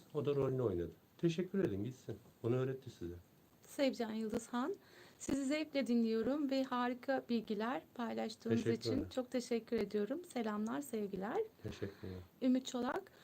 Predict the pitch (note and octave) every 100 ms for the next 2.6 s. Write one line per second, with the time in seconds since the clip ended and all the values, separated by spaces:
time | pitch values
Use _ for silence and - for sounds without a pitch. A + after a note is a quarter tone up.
0 | - - - B3+ C4 E4 D4+ B3 A#3+ D4
1 | B3+ C#4+ E4 G#4 - B3+ A#3+ A#3+ B3 -
2 | A#3+ - A#3+ A#3+ D4